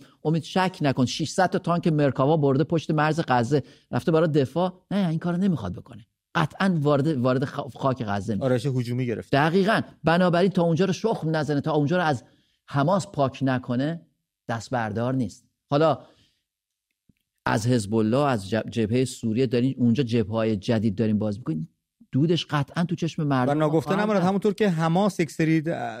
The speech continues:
Speaker 2: همدست تروریست داره، اسرائیل هم متحدانی داره
Speaker 1: صد درصد.
Speaker 2: و رفقایی داره در جهان که اصلاً قد و اندازه‌شون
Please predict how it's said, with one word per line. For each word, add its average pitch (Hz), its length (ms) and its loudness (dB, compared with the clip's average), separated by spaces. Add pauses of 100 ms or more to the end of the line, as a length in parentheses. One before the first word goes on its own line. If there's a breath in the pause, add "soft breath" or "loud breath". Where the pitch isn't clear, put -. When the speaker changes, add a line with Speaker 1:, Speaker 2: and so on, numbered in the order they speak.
(260)
Speaker 2:
همدست 156 600 2
تروریست 156 560 2
داره، 170 560 2 (480 soft breath)
اسرائیل 147 460 0
هم 220 240 -2
متحدانی 151 680 -2
داره 220 480 0
Speaker 1:
صد 226 200 -12
درصد. 202 220 -8
Speaker 2:
و 160 500 0 (100)
رفقایی 147 460 2
داره 226 200 2
در 226 180 2
جهان 214 420 0
که 226 260 0 (420 soft breath)
اصلاً 208 280 -6 (380)
قد 147 300 -2
و 170 100 0
اندازه‌شون 156 840 -2